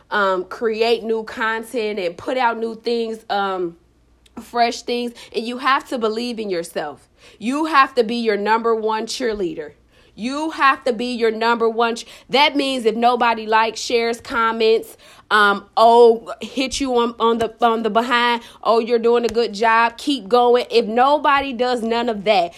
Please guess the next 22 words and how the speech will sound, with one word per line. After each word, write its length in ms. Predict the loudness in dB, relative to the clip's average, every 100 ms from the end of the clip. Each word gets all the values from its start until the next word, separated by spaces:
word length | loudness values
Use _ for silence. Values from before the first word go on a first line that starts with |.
| -18 -14
you 400 | -6 -2 0 0
have 340 | 2 2 2
to 100 | -2
learn 280 | -2 -2 -2
to 60 |
be 120 | -4 -6
your 240 | -2 -2
biggest 460 | 0 0 0 -8 -8
cheerleader. 580 | -4 -2 -2 -4 -4 -6 -18 _
Therefore, 640 | 0 4 4 2 -2 0 0
if 220 | 0 -2
you 120 | 0
don't 300 | 2 2 0
have 300 | 2 2 2
that, 260 | 0 -2 -4 -8 -8
you're 220 | -4 0
already, 720 | 2 2 0 -4 -4 -4 -8 -12 _
you 140 | 0
know, 160 | 2 4
aligned 540 | 4 2 2 0 0
and 80 | -2
connected 640 | -4 -2 0 -2 -4 -4